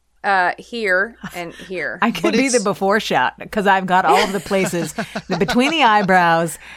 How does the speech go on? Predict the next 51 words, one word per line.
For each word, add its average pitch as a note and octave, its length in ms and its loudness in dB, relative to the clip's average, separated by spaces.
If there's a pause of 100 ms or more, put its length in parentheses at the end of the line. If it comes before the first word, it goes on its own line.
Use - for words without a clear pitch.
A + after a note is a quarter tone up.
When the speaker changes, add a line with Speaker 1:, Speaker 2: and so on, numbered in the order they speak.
(120)
Speaker 2:
the F3 340 2
she's F3+ 120 -4
Speaker 1:
Yeah. F#3+ 160 2
Speaker 2:
laughed G3 400 2
most A3+ 300 2
of A3 80 0
her G#3 100 2
life F3+ 460 2 (180)
eye G3 200 2
lines, D#3 720 0
and F#3 160 2
Speaker 1:
Yeah. F#3 180 2
Speaker 2:
the, - 100 -6
<laughs> - 40 0
"Oh, - 400 0
is C#4 160 -6
that D#4 160 2
a C#4 60 -4
dimple? D#4 460 0
No, G3+ 220 0
it's F3 160 -2
a F3 40 -6
crevice E3+ 380 -4
in F3+ 80 -4
Speaker 1:
Yeah. F3+ 100 2
Speaker 2:
her D#3+ 60 -2
face E3 220 -2
because F3+ 300 -4
she A3 140 -4
smiles C#4 600 2
because D#4+ 340 2
she C4+ 100 -2
loves G#3 360 4
life." F#3 520 0 (880)
Speaker 1:
Exactly. F3+ 500 -6
Speaker 2:
Damn A#3 280 -2
it. F3 60 -8
Speaker 1:
So G3+ 380 4
if A3 240 0
all A3+ 140 4
the B3 100 0
celebrities A3 580 0
don't G3+ 260 0
have F3+ 200 -2
that, A#3 340 -2
they F3+ 300 -2
are, E3 300 -2
uh, D3+ 140 -8 (120)
doing G3 220 -4
it E3 100 -4
up. C#3 80 0